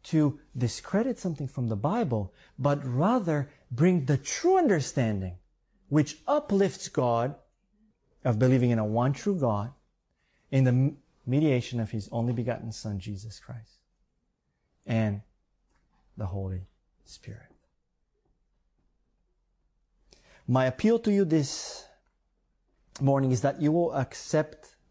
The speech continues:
the commission of Christ, and that you will indeed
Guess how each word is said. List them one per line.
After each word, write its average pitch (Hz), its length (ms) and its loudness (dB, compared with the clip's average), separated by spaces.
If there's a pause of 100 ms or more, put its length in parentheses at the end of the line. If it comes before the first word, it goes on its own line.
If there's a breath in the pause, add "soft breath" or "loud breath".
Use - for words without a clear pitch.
the 110 100 -10
commission 110 460 -4
of - 120 -6
Christ, 98 480 -8 (560 soft breath)
and 120 160 2
that 143 220 0
you 151 140 4
will 151 200 2
indeed 175 720 2